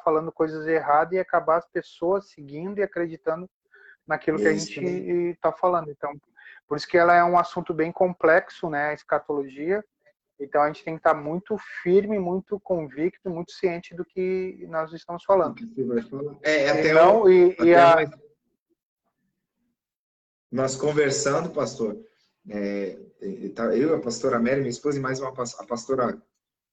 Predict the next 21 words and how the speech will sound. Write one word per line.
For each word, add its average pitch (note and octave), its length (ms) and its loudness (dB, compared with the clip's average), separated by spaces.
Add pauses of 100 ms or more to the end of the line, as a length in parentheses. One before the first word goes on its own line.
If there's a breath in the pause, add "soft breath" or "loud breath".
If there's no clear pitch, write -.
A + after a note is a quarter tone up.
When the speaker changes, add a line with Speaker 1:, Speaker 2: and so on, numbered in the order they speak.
(340)
Speaker 2:
se - 160 -20
tá G#2+ 80 -8
o G#2+ 40 -8
nome A2 200 -6
dela, A2 140 -4
a A2+ 40 -8
pastora A2+ 340 -4
Rosângela, A#2 600 -4
a - 480 -20
gente A2+ 100 -6
tava C3 180 -2
falando C#3 260 -2
sobre B2 340 -2
isso, D#3 220 -2
eu C#3 40 -4
falei C#3 180 0
assim: C#3 180 -6
não C3 120 -6
é C3+ 40 -2
uma D#3 220 -4
coisa, D#3+ 240 -4